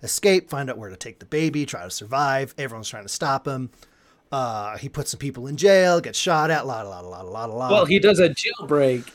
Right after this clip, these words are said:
Speaker 2: and then because they betray him, then
Speaker 1: Puts,
Speaker 2: he
Speaker 1: he
Speaker 2: puts
Speaker 1: puts them in
Speaker 2: everybody
Speaker 1: jail.
Speaker 2: in jail.
Speaker 1: Correct.
Speaker 2: Like, screw you. And then he gets the battle station <laughs> blown up.
Speaker 1: <laughs> Yes.
Speaker 2: Because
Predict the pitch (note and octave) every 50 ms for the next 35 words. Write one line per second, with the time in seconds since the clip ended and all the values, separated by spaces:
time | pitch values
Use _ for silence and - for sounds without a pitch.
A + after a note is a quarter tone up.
0 | _ _ - D#3+ E3+ D#3+ D3+ C#3 C3 F#3 G#3+ A#3 A3 G3+ F#3 E3 D3+ - F3+ D#3+
1 | C#3 D3+ D3 C3+ C3+ B2+ - - - G3+ A3 G#3 F3+ - - D#3+ C#3+ C3 B2+ B2
2 | A#2 A#2 B2+ C3 D#3 F#3 G3+ F3+ D#3 - D#3+ D3 D#3+ F3 - D#3+ F3 E3 - D#3
3 | D#3+ D3+ - C#3 C3+ - F#3 - - F#3+ E3+ - _ - - - _ _ _ -
4 | F#3+ F#3 F3+ - - B2+ B2 B2 - - - - C#4 C#4+ B3+ - - - _ _
5 | - G#3 G3 F3 C#3+ B3+ D4 F4 E4+ C#4 A#3 G#3+ G#3 G#3 F#3 G3+ G#3 G3 - -
6 | D#3 D3 C3 D3 D#3+ E3+ F3 E3 - - F3+ E3 D#3 - F3 E3+ G3 E3 - F#3
7 | F3+ F3 F3 D#3 E3+ F3+ F#3+ G#3 G#3 - - F3 - - - - - F#3 - A3+
8 | A#3+ F#3 - - - - - - - - - - G#3